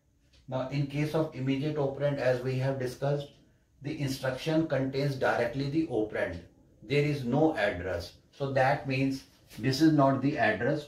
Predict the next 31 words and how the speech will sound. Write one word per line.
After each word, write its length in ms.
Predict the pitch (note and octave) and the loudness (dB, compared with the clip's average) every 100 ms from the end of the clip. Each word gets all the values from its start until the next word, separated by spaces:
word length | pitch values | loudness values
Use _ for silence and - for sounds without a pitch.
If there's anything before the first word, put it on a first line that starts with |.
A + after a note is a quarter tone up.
| - | -6
Five 240 | B2 D3+ C#3+ | 0 4 4
hundred 380 | C3+ C3+ B2 | 4 4 2
is 160 | A#2 A2 | 0 2
the 160 | D#3 C#3+ | 2 4
operand 500 | A2 G2 A#2 C#3 - | -2 -2 0 0 0
directly, 640 | - - - F#2 C3+ - - - | -2 -2 -4 -4 -4 -6 -18 -10
and 200 | B2 B2 | -4 -2
the 160 | C#3+ C3+ | -2 -4
effective 500 | B2+ C3 - D#3+ C#3 | -4 -4 0 2 2
address 360 | A#2 A#2 A#2 | 0 -2 -6
will 160 | A2 G#2 | -6 -2
be 260 | C#3+ D#3+ - _ | 0 -2 -4 _
two 240 | C3 B2+ | 0 0
zero 240 | A2+ G#2+ A#2 | 0 0 0
one. 320 | G#2+ F2+ D#2 - - _ _ _ - _ - | 0 -2 -4 -10 -16 _ _ _ -20 _ -6
So 140 | B2 | -4
the 120 | A#2+ | -4
effective 480 | - - A#2 - C#3+ | -8 -8 -8 -4 0
address 340 | C3+ B2+ C#3+ C3+ | 2 0 -2 -4
will 160 | B2 | -4
be 140 | C3 C3 | -4 -4
two 240 | G#2 G#2+ | -6 -6
zero 260 | G#2+ A#2 A#2+ | -2 0 2
one, 300 | C3 D#3+ D#3 - - - _ _ _ A#2 | 0 0 -6 -16 -20 -20 _ _ _ -4
and 240 | A#2+ A#2 | -2 -2
the 260 | A#2 A#2+ - | -2 -4 -6
operand 460 | B2 A#2 - D#3 C3 | -6 -4 0 2 2
will 180 | A2+ G#2+ | 2 2
be 240 | D#3 - - _ _ | 0 -2 -12 _ _
five 240 | B2 A2 G#2 | -2 -2 -2
hundred. 420 | E2+ D#2 D#2+ | -4 -4 -8